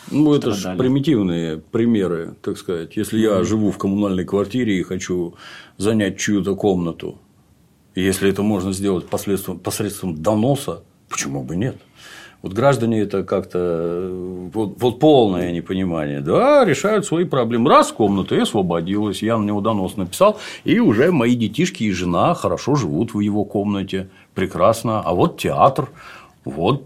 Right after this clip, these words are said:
Speaker 1: директор театра, а его жена почему-то играет это, сплошь главные роли, а моя жена гораздо лучше, я считаю.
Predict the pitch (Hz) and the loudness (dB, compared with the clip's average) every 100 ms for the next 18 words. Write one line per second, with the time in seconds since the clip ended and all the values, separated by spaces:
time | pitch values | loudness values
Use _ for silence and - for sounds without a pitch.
0 | - - - _ - 101 92 - 165 - | -14 -20 -20 _ -4 0 0 0 -2 0
1 | 123 110 - 90 85 98 104 104 139 - | 2 2 2 0 2 0 0 2 2 0
2 | - 92 82 85 80 101 131 117 82 - | -2 -2 0 -2 0 2 2 0 -4 -4
3 | 87 76 76 - - 98 104 85 80 113 | -4 -4 -10 -10 -2 0 2 0 2 4
4 | 104 87 78 80 95 85 78 73 82 78 | 2 0 0 0 0 0 0 0 0 2
5 | 113 139 90 73 78 73 73 71 69 - | 2 2 0 -2 -4 -6 -6 -8 -8 -8
6 | - 120 113 - 107 98 98 95 | -4 -2 -2 -4 -6 -2 -4 -4